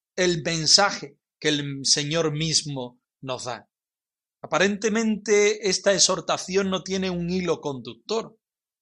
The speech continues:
porque pasa de la alabanza a la petición, de la petición a la exhortación, de la exhortación al perdón,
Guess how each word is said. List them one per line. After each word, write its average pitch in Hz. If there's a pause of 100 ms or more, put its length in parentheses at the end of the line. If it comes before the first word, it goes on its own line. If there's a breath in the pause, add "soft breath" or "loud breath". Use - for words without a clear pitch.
(160)
porque 147
pasa 147
de 143
la 143
alabanza 139
a 127
la 120
petición, 131
de 190
la 135
petición 143
a 151
la 127
exhortación, 127
de 196
la 143
exhortación 135
al 143
perdón, 135